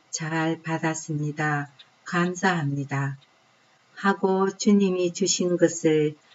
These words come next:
하나하나를 받아들이며 감사하는 마음을 지닐 수 있도록 기도해야 합니다.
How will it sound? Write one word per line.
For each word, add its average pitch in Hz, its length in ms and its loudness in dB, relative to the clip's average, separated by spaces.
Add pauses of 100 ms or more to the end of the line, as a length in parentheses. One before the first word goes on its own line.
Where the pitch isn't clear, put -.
(100)
하나하나를 185 1200 0
받아들이며 160 1000 -2 (480)
감사하는 180 1040 0
마음을 185 640 0 (600)
지닐 190 400 0
수 185 480 0
있도록 170 680 0
기도해야 156 840 -2
합니다. 139 580 -4